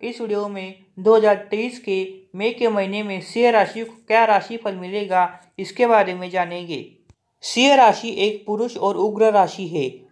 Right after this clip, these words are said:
जिसका स्वामी सूर्य है। इस राशि के जातकों का दृष्टिकोण काफ़ी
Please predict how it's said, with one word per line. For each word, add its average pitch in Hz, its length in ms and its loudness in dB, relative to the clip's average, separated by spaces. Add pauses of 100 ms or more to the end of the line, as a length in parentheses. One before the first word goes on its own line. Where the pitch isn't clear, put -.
जिसका 180 400 2
स्वामी 170 440 0
सूर्य 202 380 -2
है। 160 200 -4 (420)
इस 208 320 0
राशि 180 420 4
के 226 180 0
जातकों 180 420 4
का 175 320 4
दृष्टिकोण 175 720 -6
काफ़ी 175 420 -2